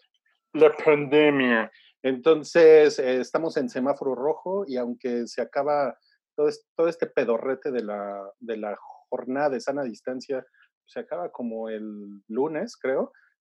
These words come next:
Eh, pero pues eso es nada más como, pues, como mero trámite, porque la verdad es que nosotros vamos a seguir igual. Entonces, eh, pues aquí nos estaremos viendo en el, en el, en el Zoomcito, ¿no? <clears throat>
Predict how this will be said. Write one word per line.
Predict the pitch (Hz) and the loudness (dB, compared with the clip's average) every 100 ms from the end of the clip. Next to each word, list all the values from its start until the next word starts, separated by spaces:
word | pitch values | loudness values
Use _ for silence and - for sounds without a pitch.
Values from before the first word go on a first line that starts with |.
| _ | _
Eh, | 120 117 113 110 110 110 | -6 -6 -4 -6 -8 -6
pero | 143 135 | -2 -2
pues | 131 | 0
eso | 160 175 | -2 -2
es | 165 | -2
nada | 165 156 | 0 2
más | 156 - | 0 -2
como, | 151 135 113 113 113 - _ | -4 -4 -2 -2 -4 -10 _
pues, | _ | _
como | - 135 | -8 -6
mero | 143 175 160 | -2 0 0
trámite, | 156 165 135 123 | 0 -2 -4 -8
porque | 120 113 127 | -8 -10 -6
la | 123 | -4
verdad | 127 147 | -2 -2
es | 147 | -4
que | 127 | -10
nosotros | 117 131 135 - _ _ | -12 -10 -12 -14 _ _
vamos | 139 151 | -10 -10
a | - | -10
seguir | - 113 123 | -14 -10 -8
igual. | 117 147 | -2 -2
Entonces, | 143 120 101 - 131 127 _ _ _ - | -2 -6 -12 -10 -10 -10 _ _ _ -10
eh, | 120 120 | -8 -8
pues | - | -8
aquí | 147 185 | -10 -6
nos | 190 185 | -6 -8
estaremos | - 165 180 170 | -10 -12 -14 -14
viendo | 175 160 139 120 | -12 -8 -8 -8
en | 110 110 | -12 -14
el, | 117 | -12
en | 127 120 | -10 -10
el, | 113 110 - _ _ _ | -10 -14 -16 _ _ _
en | 135 143 | -4 -2
el | 135 | -2
Zoomcito, | 151 151 143 - 165 147 _ | -4 -4 -6 0 0 0 _
¿no? | 139 240 - _ _ _ _ - - | -4 -4 -6 _ _ _ _ -20 -18
<clears throat> | - - - - 113 _ | -12 -12 -12 -18 -18 _